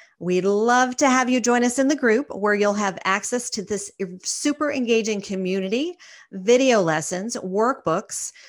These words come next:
supplemental lessons, Q and A opportunities, as well as some really great prizes. Now, everything will be available in the Facebook group until Saturday, December fifth at noon,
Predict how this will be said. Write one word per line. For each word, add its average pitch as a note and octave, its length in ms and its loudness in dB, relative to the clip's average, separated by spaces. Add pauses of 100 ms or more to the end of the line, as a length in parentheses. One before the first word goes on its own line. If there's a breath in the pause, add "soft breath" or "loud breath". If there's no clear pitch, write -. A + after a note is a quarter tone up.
(120 loud breath)
supplemental C#4 640 2
lessons, G3 580 -2 (120)
Q C#4+ 260 0
and C4+ 80 0
A B3+ 140 0
opportunities, F3+ 880 -4
as G#3 180 -6
well B3 160 -6
as D4+ 140 -6
some G3 180 -6
really F#3 320 -4
great E3 320 -8
prizes. - 600 -12 (380 loud breath)
Now, F3 100 -4
everything C4 560 -2
will B3+ 160 -2
be C4 140 -2
available G3+ 500 -2
in G3+ 180 -4
the A#3+ 80 -4
Facebook G3+ 440 -6
group F#3 200 -6
until F3+ 260 -6
Saturday, G#3 680 -2
December G3 500 -4
fifth A3 460 -4
at F3+ 200 -4
noon, E3+ 560 -6